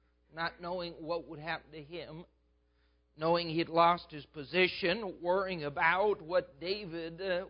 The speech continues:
would do. David already established Joab as his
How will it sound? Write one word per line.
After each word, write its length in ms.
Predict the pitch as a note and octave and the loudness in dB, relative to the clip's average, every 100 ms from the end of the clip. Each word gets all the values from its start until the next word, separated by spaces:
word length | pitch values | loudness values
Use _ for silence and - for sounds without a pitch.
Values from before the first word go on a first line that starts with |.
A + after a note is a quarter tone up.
| - | -10
would 320 | F3+ D3+ C3+ | -12 -12 -4
do. 340 | F3+ E3 D3+ E3+ F#3+ _ _ _ _ _ _ _ _ _ _ _ D#3 | -2 -2 -6 -12 -20 _ _ _ _ _ _ _ _ _ _ _ 0
David 240 | G3 F3+ | 2 4
already 640 | E3+ G3 G#3+ F#3+ G3+ F3+ D#3 | 6 6 6 4 4 4 0
established 600 | - G3+ G3 E3+ D3 - | 0 0 0 -2 -8 -6
Joab 340 | F#3 G3 F3 | 0 0 0
as 160 | D#3+ - | -4 -10
his 400 | F#3+ A#3+ G3 | 0 4 6